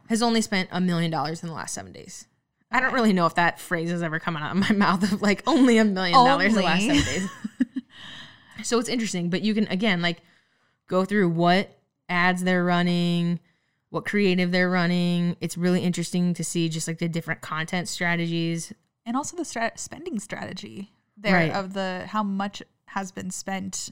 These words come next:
Speaker 2: in the last week.
Speaker 1: Right.
Speaker 2: Obviously, with the time this podcast is gonna come out, we're very
Speaker 1: We're
Speaker 2: close
Speaker 1: very close.
Speaker 2: to the
Speaker 1: This is, like,
Speaker 2: presidential election.
Speaker 1: the last couple days.
Speaker 2: Yeah. So that's not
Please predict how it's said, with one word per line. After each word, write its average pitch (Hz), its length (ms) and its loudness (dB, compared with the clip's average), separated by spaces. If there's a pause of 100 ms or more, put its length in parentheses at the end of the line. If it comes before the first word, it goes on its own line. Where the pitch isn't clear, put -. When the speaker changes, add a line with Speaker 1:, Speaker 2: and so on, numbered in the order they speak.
(120)
Speaker 2:
in 202 120 -8
the 185 80 -8
last 190 380 -8
week. - 520 -18 (420)
Speaker 1:
Right. 214 80 2
Speaker 2:
Obviously, 185 380 -2
with 190 200 -8
the 190 60 -8
time 185 240 -6
this 185 160 -12
podcast 180 400 -10
is 180 80 -12
gonna 175 160 -8
come 170 160 -10
out, 165 160 -10
we're 175 140 -8 (300)
very 170 280 -8
Speaker 1:
We're 170 60 -12
Speaker 2:
close 185 360 -2
Speaker 1:
very 165 280 0
close. - 340 -10
Speaker 2:
to - 40 -6
the 294 40 -2
Speaker 1:
This 285 80 -2
is, - 40 -4
like, 302 120 4
Speaker 2:
presidential 294 360 0
election. 311 400 -4
Speaker 1:
the 175 80 -4
last 160 260 -4
couple 165 200 -12
days. 147 320 -10
Speaker 2:
Yeah. 202 260 -4 (480)
So 190 340 -2
that's 190 220 -4
not 190 280 -4